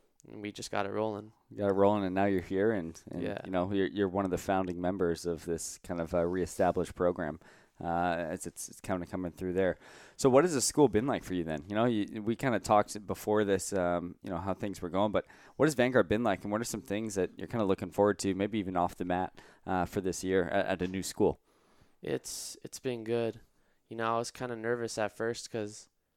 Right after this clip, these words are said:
Speaker 1: small school, small campus, but, I mean, the way things are, like, the teachers, uh, the,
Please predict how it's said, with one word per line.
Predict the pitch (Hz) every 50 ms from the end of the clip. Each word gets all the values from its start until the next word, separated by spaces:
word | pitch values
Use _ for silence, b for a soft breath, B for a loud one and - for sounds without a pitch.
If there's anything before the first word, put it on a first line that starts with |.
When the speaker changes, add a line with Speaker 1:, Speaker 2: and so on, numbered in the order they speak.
| _ _ _ _ _
Speaker 1:
small | - - - - 131 123 117 120
school, | 113 - - - - 107 107 107
small | 104 - - 107 104 107 107
campus, | - - 110 107 104 98 _ 107 104 104 104 - - - - - _ _ _ _ _ _ _ _ _ _ _ _ _ _ _ _ _ _ _
but, | - 104 98 98 98 101 - 110
I | 110
mean, | 110 107 104 104 104 - - _ _ _ _ _ _ _ _ _ _ _ _ _ _ _ _ _ -
the | _ 104
way | 104 104 113 117 117
things | - - 123 117 107 104
are, | 104 104 101
like, | 98 95 92 - _
the | 98
teachers, | - - - 123 123 117 - - 120 104 98 95 92 98 107 - - - _ _ _ _ _ _
uh, | - - - - - - - - _
the, | -